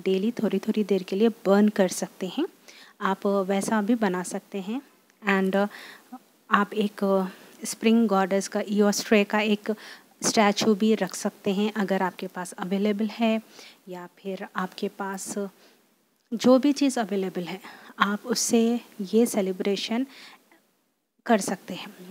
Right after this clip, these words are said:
इसका म-, ये चीज़ों का मतलब नहीं है कि आपको बहुत extreme जाके ही celebrate करना है, नहीं। आपके पास कोई भी अगर minimal चीज़ है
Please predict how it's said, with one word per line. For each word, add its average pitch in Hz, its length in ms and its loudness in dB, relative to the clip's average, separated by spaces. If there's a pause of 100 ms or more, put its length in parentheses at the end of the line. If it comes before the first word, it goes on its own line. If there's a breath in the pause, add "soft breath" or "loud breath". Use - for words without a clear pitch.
(460)
इसका 220 260 2
म-, 214 180 2
ये 208 240 4
चीज़ों 208 360 0
का 208 120 -2
मतलब 202 380 -2
नहीं 202 280 2
है 208 60 2
कि 240 100 -2
आपको 214 460 0
बहुत 208 400 0
extreme 240 580 4
जाके 214 380 0
ही 233 160 4
celebrate 196 460 -2 (120)
करना 190 300 -4
है, 214 220 -8 (400 loud breath)
नहीं। 202 280 4 (380 loud breath)
आपके 214 580 0
पास 214 360 2
कोई 220 340 4
भी 233 140 2
अगर 214 200 2
minimal 220 560 6
चीज़ 196 400 0
है 196 260 -8